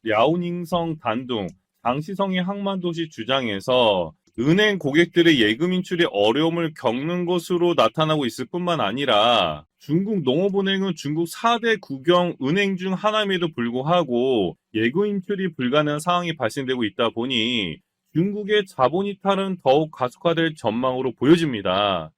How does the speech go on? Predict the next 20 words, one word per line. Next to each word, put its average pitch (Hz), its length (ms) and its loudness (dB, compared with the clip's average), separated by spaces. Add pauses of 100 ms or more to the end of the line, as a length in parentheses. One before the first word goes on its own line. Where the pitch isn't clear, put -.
그렇기 180 280 0
때문에 120 640 0 (120)
코인 240 320 2
시장으로 208 460 -2
돈이 139 300 0
몰릴 120 320 0
것이고 147 760 0 (120)
비트코인의 196 640 -4
상승이 233 720 -4
나옴으로써 120 960 2 (120)
전체 190 420 2
알트코인들의 175 680 4
상승이 208 400 -4
나올 123 180 4
수밖에 143 340 -2
없다라는 170 680 2
것이죠. 104 800 2
그리고 185 320 0
그 185 200 4
외에 127 640 4